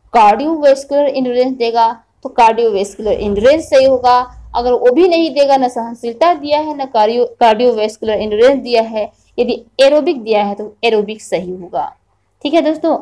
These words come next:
आज के लिए बस इतना ही। I hope कि सभी questions आपको समझ में आए होंगे दोस्तों, सभी questions आपके लिए important हैं।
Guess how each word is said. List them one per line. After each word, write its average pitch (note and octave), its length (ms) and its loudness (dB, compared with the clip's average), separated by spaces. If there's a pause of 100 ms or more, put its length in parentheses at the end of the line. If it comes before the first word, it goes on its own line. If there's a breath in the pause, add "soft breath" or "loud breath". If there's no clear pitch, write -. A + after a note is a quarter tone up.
आज G#3+ 260 -2
के B3 100 -8
लिए C#4 120 -2
बस B3 220 0
इतना A3+ 240 0
ही। C4 140 4
I A#3+ 120 4
hope C4 200 -4
कि C#4+ 60 -4
सभी C4 340 0
questions C4 680 0
आपको C4 360 0
समझ A#3 320 -8
में A#3+ 120 -4
आए A3+ 200 0
होंगे A#3+ 240 -6
दोस्तों, C4 300 -4
सभी A#3 260 -4
questions A#3+ 540 -4
आपके A3+ 300 -2
लिए A#3+ 140 -2
important A3+ 540 -2
हैं। D4+ 280 -6